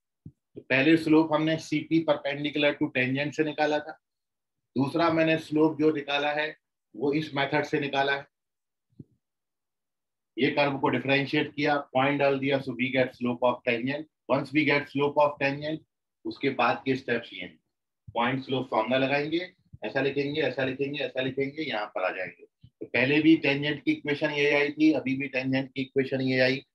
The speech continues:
दोनों method में बस फर्क इतना है, पहले अपन ने सीपी perpendicular R से, sorry, सीपी perpendicular टेंजेंट से slope निकाला था,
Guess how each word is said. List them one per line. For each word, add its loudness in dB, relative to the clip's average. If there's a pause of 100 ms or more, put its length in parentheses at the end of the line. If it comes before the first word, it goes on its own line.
(300)
दोनों 4
method 2
में 0
बस 0
फर्क 2
इतना -2
है, 2 (400)
पहले 4
अपन 0
ने -4
सीपी -2 (360)
perpendicular 2
R 8
से, 0 (500)
sorry, -2
सीपी 0
perpendicular 2
टेंजेंट 0
से 2
slope 0
निकाला 2
था, -2